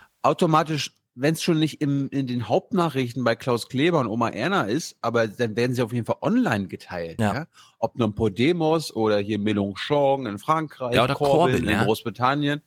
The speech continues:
Speaker 2: Corbyn, den
Speaker 1: Ja.
Speaker 2: Sie gerade noch genannt hatten. Das,
Speaker 1: Ja.
Speaker 2: das ist an den Medien vorbei, ist das orchestriert.
Speaker 1: Ja. Ich, ich meine, selbst Labour hat darauf verzichtet, äh, zum Beispiel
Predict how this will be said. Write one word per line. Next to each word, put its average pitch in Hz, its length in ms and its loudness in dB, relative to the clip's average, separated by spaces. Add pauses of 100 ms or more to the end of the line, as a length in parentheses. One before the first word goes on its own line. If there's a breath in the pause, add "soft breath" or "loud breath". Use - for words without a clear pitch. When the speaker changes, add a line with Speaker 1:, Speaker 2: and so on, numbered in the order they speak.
(180 soft breath)
Speaker 2:
Corbyn, 139 260 0
den 101 140 -4
Speaker 1:
Ja. 185 60 2
Speaker 2:
Sie 185 40 -6
gerade 156 260 -2
noch 151 140 -4
genannt 131 320 -6
hatten. 98 300 -12
Das, - 240 -8 (200)
Speaker 1:
Ja. 151 140 -8 (160)
Speaker 2:
das - 140 -4
ist - 280 -4
an 170 200 2
den 160 160 0
Medien 160 280 0
vorbei, 151 520 0 (180)
ist - 160 -8
das 95 160 -6
orchestriert. - 640 -8
Speaker 1:
Ja. - 100 -20 (720)
Ich, 131 180 -8
ich 139 160 -4
meine, 175 300 2
selbst 147 420 -4
Labour 190 560 0
hat 190 160 -4
darauf 160 160 0
verzichtet, - 720 -6
äh, 147 300 2 (320 soft breath)
zum - 100 -6
Beispiel - 200 -4